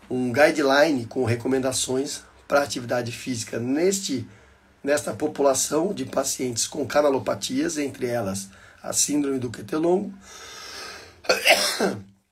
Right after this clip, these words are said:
em pacientes que querem fazer atividade física, seja atividade física recreativa,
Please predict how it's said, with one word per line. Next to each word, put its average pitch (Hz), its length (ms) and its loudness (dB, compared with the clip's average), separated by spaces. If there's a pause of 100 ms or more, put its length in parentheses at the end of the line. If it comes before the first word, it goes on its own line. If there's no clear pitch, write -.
(160)
em 302 80 -8
pacientes 185 540 0
que 175 100 -6
querem 185 240 2
fazer 160 240 2
atividade 143 420 4
física, 127 400 -2
seja 214 220 0
atividade 180 420 4
física 135 500 -2
recreativa, 147 800 -2